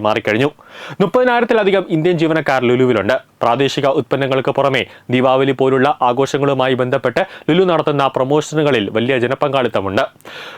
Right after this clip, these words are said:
ലോകം മുഴുവൻ ഷോപ്പിങ്ങിനായി എത്തുന്ന ഇടമെന്നാണ് ലുലുവിനെ വിശേഷിപ്പിക്കുന്നത്. പുതിയ ഷോറൂം തുറക്കുമ്പോൾ തന്നെ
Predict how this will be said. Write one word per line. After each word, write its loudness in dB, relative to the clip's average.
ലോകം 2
മുഴുവൻ 2
ഷോപ്പിങ്ങിനായി 0
എത്തുന്ന 0
ഇടമെന്നാണ് 0
ലുലുവിനെ 2
വിശേഷിപ്പിക്കുന്നത്. -2
പുതിയ 0
ഷോറൂം 0
തുറക്കുമ്പോൾ 0
തന്നെ -2